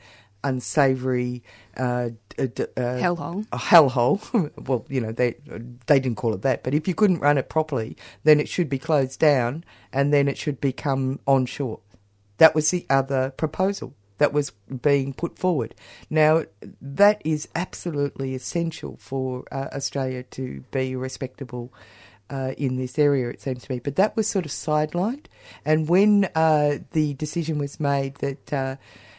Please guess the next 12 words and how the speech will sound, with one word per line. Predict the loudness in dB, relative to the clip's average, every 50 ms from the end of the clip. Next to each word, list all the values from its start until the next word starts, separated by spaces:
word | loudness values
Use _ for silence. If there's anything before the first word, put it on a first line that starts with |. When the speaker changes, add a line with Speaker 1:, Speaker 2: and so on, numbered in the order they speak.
| _ _ _ _ -4
Speaker 1:
uh, | -2 -2 -2 -2 -2 -4 -6 -6 -8 -10 -12 -14 -18 -18 -16 -10 -6 -6 -6 -6
then | -6 -8 2 6 6 6 6 6
both | 8 10 10 12 10 8 4 -4 -16 -20 -16 -4 2
were | 4 4 4
rejected, | 4 0 -2 -2 -2 -2 -2 -4 -12 -12 -12 -14 _ _ _ _ _ _ _
right? | -6 -4 -4 -4 -2
Speaker 2:
Mm. | -2 -2 0 -2 -2 -6 -10 -12 _ _ _ -8
Speaker 1:
Okay. | -8 -6 -2 -2 -2 -2 -4 _ _ _ _ _ _ _ _ _ _ _ _ -20 -18 -8 -2
Now, | 0 4 6 6 6 6 4 2 -4 -14 -20 -20 -20 -20 -20 _ _ _
uh, | 4 6 6 6 6 4 2
the, | 0 0 2 2 2 0 0 2 4 4
uh, | 6 6 4 4